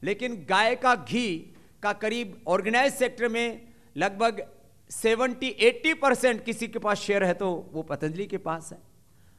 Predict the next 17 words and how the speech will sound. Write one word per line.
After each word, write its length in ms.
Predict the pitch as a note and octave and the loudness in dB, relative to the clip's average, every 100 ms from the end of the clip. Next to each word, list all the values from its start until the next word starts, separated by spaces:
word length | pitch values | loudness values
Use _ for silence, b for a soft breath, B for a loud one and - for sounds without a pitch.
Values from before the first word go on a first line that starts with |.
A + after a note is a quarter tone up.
| b | b
अब 160 | D3+ E3+ | 0 2
हम, 480 | F3+ F#3 E3+ - - - - - b b b b - | 0 -2 -8 -14 -20 -20 -20 -20 b b b b -12
अ, 200 | C#3+ C#3+ | -8 -8
पतंजलि, 760 | C#3+ E3 G3+ G#3+ G#3+ G#3+ G3+ | -2 0 0 2 2 0 -2
अ, 180 | F3 - - - - - - _ _ - - - C3 B2+ A2 A2+ A#2 | -6 -12 -20 -20 -20 -20 -20 _ _ -20 -20 -20 -20 -18 -18 -18 -6
बफेलो 800 | B2 E3+ A3+ A#3+ A#3+ G#3 F#3 - | 0 2 4 6 8 6 2 -8
घी, 540 | C3 G3 G#3 C3+ - - | -2 0 2 -2 -8 -2
व्हाइट 340 | C3 A3+ B3+ | 4 4 2
घी 180 | E3+ F#3+ | -2 -2
भी 140 | G3+ | -2
लेकर 320 | G3 F3 F3+ | -2 0 -2
के 100 | F3 | -2
आ 160 | F#3 D#3+ | 0 0
रहे 100 | E3+ | 0
हैं। 120 | F3+ | -2
तो 80 | F#3 | -4
ये 420 | F3 F#3 F3+ F3+ | 0 0 0 -4